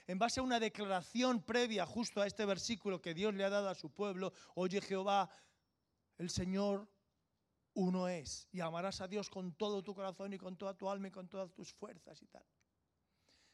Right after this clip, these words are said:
Entonces, el versículo seis dice, "Estas palabras que yo te mando hoy", y está refiriendo a su ley, está refiriendo a sus mandamientos, está refiriendo a lo que Dios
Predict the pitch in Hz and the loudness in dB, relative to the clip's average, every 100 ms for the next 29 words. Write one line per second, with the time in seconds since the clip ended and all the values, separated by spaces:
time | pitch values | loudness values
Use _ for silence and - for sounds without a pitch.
0 | _ 170 185 208 190 190 - - _ _ | _ -12 -8 -8 -8 -10 -10 -14 _ _
1 | _ _ _ _ - 156 151 147 - 226 | _ _ _ _ -10 -6 -6 -6 -8 -8
2 | - 196 185 - _ _ _ _ _ _ | -4 -2 -2 -6 _ _ _ _ _ _
3 | _ - 202 190 156 185 175 - - 226 | _ -4 -2 -2 -4 -8 -10 -12 -4 -4
4 | - - 247 - 190 185 214 214 165 160 | -2 -4 -6 -4 -4 -2 -2 -2 -4 -6
5 | 180 - - 160 180 190 175 190 202 175 | -6 -8 -8 -4 -4 -4 -4 -4 -4 -6
6 | 143 165 220 - - _ 160 - 180 - | -6 -6 -6 -12 -20 _ -10 -6 -6 -6
7 | 190 196 196 160 - 147 147 180 156 143 | -8 -6 -4 -6 -8 -6 -4 -4 -4 -8
8 | 202 _ _ _ _ _ - 165 185 185 | -14 _ _ _ _ _ -12 -10 -6 -6
9 | 165 - 190 160 165 156 143 190 196 180 | -6 -6 -6 -6 -6 -6 -6 -4 -6 -6
10 | 156 160 156 185 170 151 147 135 170 196 | -10 -10 -8 -6 -4 -6 -10 -6 0 0